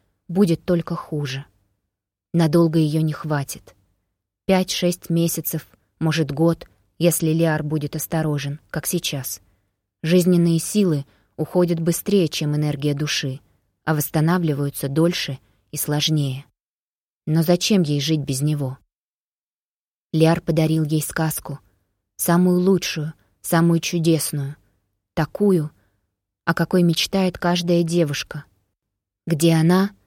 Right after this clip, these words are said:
самая красивая и желанная для лучшего мужчины на свете. Все сказки рано или поздно заканчиваются.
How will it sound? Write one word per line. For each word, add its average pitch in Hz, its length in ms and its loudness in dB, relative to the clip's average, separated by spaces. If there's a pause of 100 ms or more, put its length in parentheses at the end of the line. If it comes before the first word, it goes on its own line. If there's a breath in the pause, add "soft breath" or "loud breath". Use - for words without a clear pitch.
(360)
самая 190 420 4
красивая 170 720 0
и - 180 -2
желанная 165 760 2 (220)
для 160 200 2
лучшего 156 440 0
мужчины 156 460 0
на 156 120 0
свете. 143 540 -4 (880)
Все 185 220 0
сказки 226 480 0
рано 185 240 4
или 165 180 4
поздно 175 380 2
заканчиваются. 151 1000 -2